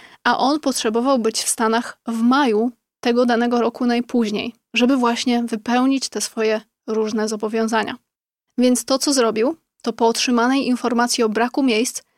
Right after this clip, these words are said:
poszedł do swojego pokoju, usiadł na krześle i zaczął wizualizować. I wyobrażać sobie, jak z małej łodzi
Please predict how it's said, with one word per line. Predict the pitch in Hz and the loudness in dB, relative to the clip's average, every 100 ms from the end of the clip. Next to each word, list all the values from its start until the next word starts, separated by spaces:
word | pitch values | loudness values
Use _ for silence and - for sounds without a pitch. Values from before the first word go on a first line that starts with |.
| _ _ _ | _ _ _
poszedł | - 254 285 226 214 208 | -2 2 2 0 -2 -4
do | 208 | -4
swojego | - 226 220 247 | -2 0 2 0
pokoju, | 247 247 196 208 214 277 _ _ _ _ - | -2 -2 0 0 0 -4 _ _ _ _ -4
usiadł | 269 262 247 226 | -2 0 0 0
na | 226 208 | -2 -4
krześle | - 214 - 254 320 _ _ _ _ _ - | -6 -8 -4 -4 -4 _ _ _ _ _ -2
i | 277 | 0
zaczął | 262 240 240 233 226 _ _ - | 0 0 0 0 -2 _ _ -8
wizualizować. | 220 240 226 214 214 208 - 254 - _ _ - - - _ | -2 0 2 0 -2 -4 -6 -12 -16 _ _ -20 -20 -20 _
I | - | 0
wyobrażać | 247 240 233 254 285 269 - | 2 2 2 2 4 2 -2
sobie, | - 226 214 254 294 _ _ | -2 0 0 0 -4 _ _
jak | - 214 214 | -4 -2 0
z | |
małej | 233 247 262 320 320 | 0 2 2 2 0
łodzi | 262 220 214 247 | 2 0 0 -4